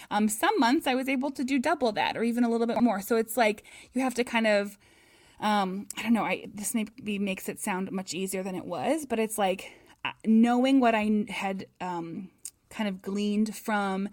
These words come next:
years of selling stuff online, I had an idea how this could all work.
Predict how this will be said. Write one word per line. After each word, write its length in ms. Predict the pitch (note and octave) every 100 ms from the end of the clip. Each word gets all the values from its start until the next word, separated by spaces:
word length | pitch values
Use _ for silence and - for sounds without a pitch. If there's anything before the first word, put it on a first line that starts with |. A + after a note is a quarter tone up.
| - -
years 480 | F#3+ G3+ G#3+ A#3 B3
of 80 | A3
selling 300 | G#3+ G3+ G#3+
stuff 200 | G#3 G3
online, 640 | F#3 F#3 E3+ G3 C4 E4+ - - -
I 60 |
had 180 | A3+ A3+
an 60 | G#3
idea 320 | G3+ G#3+ A#3+
how 180 | A3 G#3
this 160 | G3+
could 140 | - G3+
all 180 | F3 F3
work. 360 | F3 C#4+ -